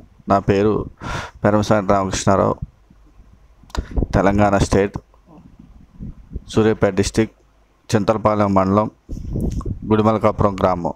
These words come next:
నా మొదటి ప్రశ్న సార్, ఆ, రీసెంట్గా మా ఫ్రెండ్ వాళ్ళ భార్యకి, ఆ, బ్రెయిన్ క్యాన్సర్ ట్యూమర్ అయింది.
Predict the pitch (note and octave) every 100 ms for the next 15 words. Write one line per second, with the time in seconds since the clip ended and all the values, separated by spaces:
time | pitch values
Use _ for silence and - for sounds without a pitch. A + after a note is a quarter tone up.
0 | _ _ - - - _ - - - -
1 | - - - - _ - G#2 G#2 G#2 A#2
2 | - A#2 - G2 G2+ G#2 _ _ _ -
3 | - - - - - - - - - -
4 | - - G#2 A2 A#2+ A2+ A2 A#2 A2+ G2+
5 | G2+ - G#2 A2 A2 G#2 G2+ G2+ G#2 -
6 | G#2+ G2+ G2 F#2+ F2+ _ - - G#2+ G2
7 | G2 F#2+ F2+ - - F2+ F#2+ G2+ A2+ G2+
8 | G#2+ G#2 A#2 - G#2 G#2 G2 F#2+ G#2 F#3+